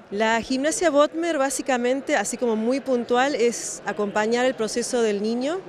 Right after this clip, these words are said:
del ser, a que se encuentre en su cuerpo físico y de ahí, eh, irradiar hacia el espacio, per-, tener la percepción del espacio y por tanto la percepción de otros.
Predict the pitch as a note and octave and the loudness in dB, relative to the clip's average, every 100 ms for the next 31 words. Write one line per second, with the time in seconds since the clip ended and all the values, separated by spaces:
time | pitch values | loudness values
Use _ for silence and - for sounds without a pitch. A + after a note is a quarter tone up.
0 | G3 G3 F#3+ A3+ C4 E4+ - - - - | -6 -4 -2 -2 -2 -2 -10 -16 -14 -12
1 | - G#3 G3+ G#3 G3+ G#3 G3 A#3 B3 B3 | -2 -2 0 0 2 0 2 2 2 0
2 | A3+ A#3 A#3 A#3 A3+ C4 A#3+ C#4 - D#4 | 0 -2 0 -2 -2 -2 -2 -2 0 2
3 | C4+ A3+ G#3 G#3+ A#3 D4+ - - - - | 4 4 4 2 0 -4 -6 -14 -12 -14
4 | - - G3 F#3+ G3 A3+ A3 G#3+ A3+ A#3 | -14 -6 -2 0 0 2 4 4 4 2
5 | B3 - G#3 G3 G#3 F#3 - F#3 G3+ - | 2 -2 -4 -4 -4 -4 -4 -4 -4 0
6 | A3 A#3 A3+ A3 - A#3+ A#3 A3 G#3 - | 2 2 0 -2 -2 0 0 0 -2 0
7 | B3 B3 C4+ G#3+ G#3 A3 A#3 B3+ A#3+ G#3 | 0 0 -4 -4 0 0 0 0 0 -2
8 | G3+ G3+ - G#3 G3+ F#3 F3+ F3 - | -6 -8 -4 -2 -2 -2 -4 -8 -8